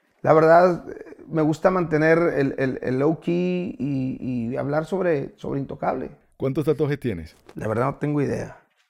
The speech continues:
Speaker 1: Nunca me he contado de que uno, dos, tres, cua-, no, no tengo idea.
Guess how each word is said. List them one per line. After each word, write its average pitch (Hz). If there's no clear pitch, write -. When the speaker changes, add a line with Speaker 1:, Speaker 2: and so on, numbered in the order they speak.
Speaker 1:
Nunca 131
me 151
he 143
contado 143
de 139
que -
uno, 135
dos, 127
tres, 117
cua-, -
no, 117
no 117
tengo 131
idea. -